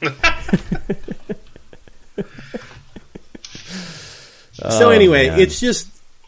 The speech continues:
Speaker 2: uh, I, I, I can't fathom what they were possibly thinking. It made me sad on a fan level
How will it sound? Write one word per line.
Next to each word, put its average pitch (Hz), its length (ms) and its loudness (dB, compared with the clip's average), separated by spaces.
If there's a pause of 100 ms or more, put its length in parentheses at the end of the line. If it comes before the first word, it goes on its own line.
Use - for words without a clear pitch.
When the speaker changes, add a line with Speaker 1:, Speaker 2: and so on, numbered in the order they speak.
(120)
Speaker 2:
uh, - 100 -8 (360)
I, 196 340 2 (480)
I, - 100 -8 (260)
I 185 100 0
can't 233 520 -2 (180)
fathom 156 760 4 (120)
what 165 320 4
they 151 140 2
were 139 140 8
possibly 135 580 2
thinking. 175 640 4
It 160 160 0
made 175 280 6
me 160 120 4
sad 131 560 0
on 113 180 -6
a 107 60 -4
fan 196 400 2
level 170 480 -2